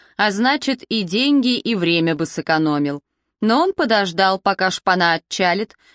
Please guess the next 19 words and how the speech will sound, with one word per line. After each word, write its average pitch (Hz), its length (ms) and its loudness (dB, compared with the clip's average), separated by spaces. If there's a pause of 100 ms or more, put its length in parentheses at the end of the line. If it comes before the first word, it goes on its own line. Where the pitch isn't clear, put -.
(100)
вышел 262 480 0
из 214 120 0
магазина 220 680 2
и 269 160 -4
к - 80 -8
остановке 165 600 -2
направился. 156 720 -2 (500)
Там 240 200 2
я 226 260 0
его 214 320 0
из 208 280 -4
виду 233 240 -2
потерял. 240 600 -2 (400)
Вряд 247 360 0
ли 208 100 0
он 175 140 0
к - 60 -12
Мустафе 185 540 -2
пошёл. 156 500 -2